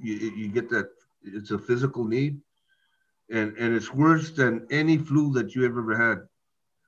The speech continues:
when you're full blown. You ever think of any flu that you, it's worse than that. It affects every, your bones, it affects, eh,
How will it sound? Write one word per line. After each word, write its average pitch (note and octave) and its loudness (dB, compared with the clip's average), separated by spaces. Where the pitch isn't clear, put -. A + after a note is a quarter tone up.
when G#2 -4
you're G#2 2
full A#2+ -4
blown. G#2+ -2
You D#3+ 2
ever E3+ 2
think E3+ -4
of C3 -2
any F3+ 2
flu F#3 -2
that E3 0
you, E3 4
it's B2 -6
worse C#3 -2
than A#2+ -6
that. A2 -2
It A#2+ -2
affects C3+ 2
every, C#3+ 4
your A2 0
bones, C#3 -2
it G#2 -4
affects, B2+ -4
eh, G#2+ -2